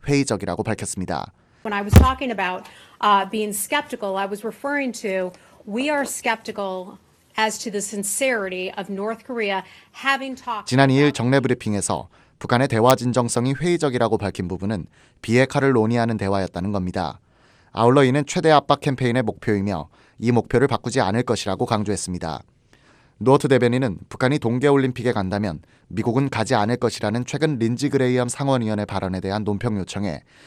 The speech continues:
Speaker 1: 미국은 올림픽에 참석하는 것을 기대하고 있다고 말했습니다.
Speaker 2: I know that we are looking forward to participating in the Olympics. We have a lot of athletes who've been training a very long time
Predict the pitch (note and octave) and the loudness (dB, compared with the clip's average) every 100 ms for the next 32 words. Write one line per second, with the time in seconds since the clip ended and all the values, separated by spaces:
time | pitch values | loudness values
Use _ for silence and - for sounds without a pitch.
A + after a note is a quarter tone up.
0 | - - A2+ B2+ D3+ B2+ A2 C3+ C3 C3+ | -20 -8 0 2 2 2 2 2 0 -2
1 | C#3+ D#3 D#3 D#3 A#2+ G2+ E2+ F#2+ B1+ - | -2 -4 -6 -4 -2 -2 -4 -6 -8 -8
2 | - A#2 A2 G2+ F#2+ - A2+ A2+ G2+ - | -2 0 2 0 -4 -4 -2 0 -2 -4
3 | E2 E2 C#2+ - A3 A#3 A#3+ A#3 A3+ A3 | -6 -6 -6 -8 -6 -2 -2 -2 -4 -4
4 | G#3+ G3+ G#3 G#3 G#3 G3+ G3 G3+ G3+ G#3 | -4 -6 -8 -8 -6 -6 -6 -8 -10 -10
5 | G3 F#3+ G3 F#3 F#3 F3 F#3 F3+ F#3+ G3+ | -10 -8 -6 -6 -6 -8 -10 -8 -8 -8
6 | F#3+ - G3 F#3 F3+ F3+ - G3 G3+ A#3 | -10 -8 -8 -6 -6 -6 -2 -2 0 -4
7 | A3 G#3+ G#3+ G3 F#3+ - G#3 G3 G3 G#3 | -6 -6 -10 -8 -10 -8 -6 -6 -6 -8
8 | G3 E3+ E3+ G3+ G#3+ A3+ G#3 G3+ G3+ G3+ | -10 -8 -4 -2 -2 -4 -4 -4 -6 -8
9 | F#3+ G3 | -8 -8